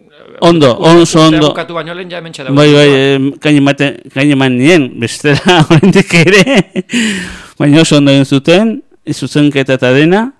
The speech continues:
Speaker 2: eta nire lana da, ba, liburuak saltzea, komertzaren lana egitea. Bere ez da editorial bat elkar edo txin-, txinparta edo,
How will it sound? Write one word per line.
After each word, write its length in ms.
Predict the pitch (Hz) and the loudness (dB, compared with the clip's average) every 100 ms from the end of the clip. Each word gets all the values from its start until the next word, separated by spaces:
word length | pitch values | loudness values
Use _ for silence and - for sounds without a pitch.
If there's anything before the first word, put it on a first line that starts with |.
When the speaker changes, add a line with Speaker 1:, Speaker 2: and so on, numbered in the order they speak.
| _ _ - - - _ | _ _ -20 -20 -20 _
Speaker 2:
eta 920 | - 123 123 117 117 113 110 107 104 - _ _ _ _ _ _ _ - | -10 -8 -2 0 0 0 -2 -2 -6 -12 _ _ _ _ _ _ _ -2
nire 200 | 139 139 | 0 2
lana 260 | 143 143 139 | 2 2 2
da, 140 | 165 185 | 2 0
ba, 220 | 131 120 | -4 -4
liburuak 500 | 110 123 127 135 156 - | -2 -2 -2 -2 -4 -10
saltzea, 580 | - 120 110 - 113 - _ | -10 -8 -8 -10 -10 -10 _
komertzaren 680 | - 127 131 131 131 127 127 | -8 -6 -6 -6 -6 -4 -6
lana 340 | 127 131 139 165 - _ _ _ | -4 -2 -2 -4 -8 _ _ _
egitea. 460 | 117 110 - 104 123 _ _ | -10 -8 -8 -10 -10 _ _
Bere 300 | 131 135 151 165 | -2 0 2 0
ez 80 | 156 | 0
da 120 | 151 | 0
editorial 600 | 139 151 156 135 131 127 | 0 0 0 0 0 -2
bat 400 | 117 131 127 - - _ _ | 0 0 -2 -6 -20 _ _
elkar 480 | 139 131 - 120 120 | -8 -6 -4 -6 -6
edo 800 | 120 113 110 107 107 104 104 101 | -6 -4 -2 -2 -2 -4 -6 -8
txin-, 300 | 110 120 117 - _ - - _ _ _ | -12 -14 -14 -16 _ -20 -20 _ _ _
txinparta 540 | 113 107 139 139 123 | -14 -4 -4 -2 -2
edo, 160 | 117 117 | 0 0